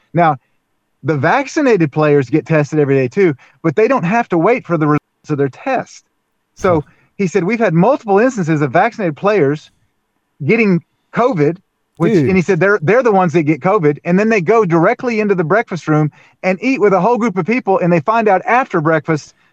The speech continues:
Speaker 1: that they're
Speaker 2: Yeah.
Speaker 1: covid positive."
Speaker 2: It's
Speaker 1: It's
Speaker 2: so
Speaker 1: just
Speaker 2: stupid.
Speaker 1: it makes no sense.
Speaker 2: Yeah. So here's the story on, uh, Djokovic. Uh, Super Don found it. It's headline, uh, Novak Djo-, Djokovic, uh, caught in visa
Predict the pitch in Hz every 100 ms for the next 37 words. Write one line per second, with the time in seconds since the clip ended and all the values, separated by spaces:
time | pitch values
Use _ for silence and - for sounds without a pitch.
0 | - 175 165 131 190 160 131 165 156 104
1 | 87 143 - 170 143 185 123 117 113 117
2 | - - - - 226 226 - 170 196 233
3 | - 147 107 - 107 95 87 95 _ _
4 | _ - 156 202 214 202 - 185 180 160
5 | 143 135 139 123 156 170 135 131 - 135
6 | 117 160 151 139 135 135 127 131 131 -
7 | _ _ - - 160 165 156 147 139 135
8 | 139 131 127 143 151 160 147 123 151 -
9 | 139 147 139 139 - 147 135 127 - 156
10 | 185 143 117 98 117 185 - 208